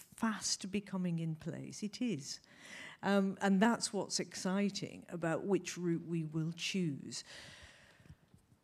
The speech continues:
Would I do it? Would I upload my consciousness if I could and then float about and choose a body today, tomorrow,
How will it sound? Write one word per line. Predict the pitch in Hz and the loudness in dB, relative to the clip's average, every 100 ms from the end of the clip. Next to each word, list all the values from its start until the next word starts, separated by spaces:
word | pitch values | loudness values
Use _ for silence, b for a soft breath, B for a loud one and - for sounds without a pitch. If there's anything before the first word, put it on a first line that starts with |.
| _ | _
Would | - 214 | 2 4
I | 254 262 | 6 4
do | 220 247 | 4 4
it? | 294 | 4
Would | 240 226 | 4 4
I | 240 | 4
upload | 262 233 247 247 | 4 4 4 6
my | 240 | 2
consciousness | 233 254 240 - 240 247 254 | 2 2 2 0 0 2 2
if | 247 226 | 0 -2
I | 220 | -2
could | 220 254 262 233 | -2 0 2 4
and | 214 208 196 175 | 4 4 2 0
then | - 180 185 175 170 - | 2 4 6 4 0 -4
float | - 196 190 190 | -2 2 2 2
about | 170 175 185 | 2 4 4
and | 165 165 | 4 2
choose | 170 190 175 | 2 2 2
a | 175 | 0
body | 175 170 170 165 156 - _ - | 0 0 2 0 -2 -10 _ -10
today, | 185 170 180 180 | -4 0 2 2
tomorrow, | 185 165 165 170 170 170 | 0 0 2 2 2 0